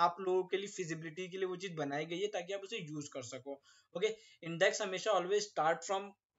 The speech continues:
zero and at n minus one और पॉजिटिव होते हैं जो हमारे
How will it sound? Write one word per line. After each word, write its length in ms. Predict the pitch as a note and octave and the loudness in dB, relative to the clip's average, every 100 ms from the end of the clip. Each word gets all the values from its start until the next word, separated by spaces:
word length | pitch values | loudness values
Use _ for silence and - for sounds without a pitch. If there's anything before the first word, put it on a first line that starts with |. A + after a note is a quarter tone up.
| - | -10
zero 320 | D3 E3 G#3+ C4+ C4+ - | -2 4 6 6 4 -2
and 220 | F3 E3 | -4 2
at 200 | G3 A#3 F#3 | 2 2 -4
n 120 | E3+ | -2
minus 320 | D3+ D3 - | -2 -4 -4
one 120 | F3+ | -2
और 160 | B3+ B3+ | -2 0
पॉजिटिव 460 | F3+ E3+ E3 E3+ F#3 | 4 4 4 0 0
होते 240 | C#3+ - | 0 -2
हैं 120 | C#3+ C#3+ | -6 -2
जो 100 | D3 | -4
हमारे 360 | D3+ D3 G3 | 0 2 2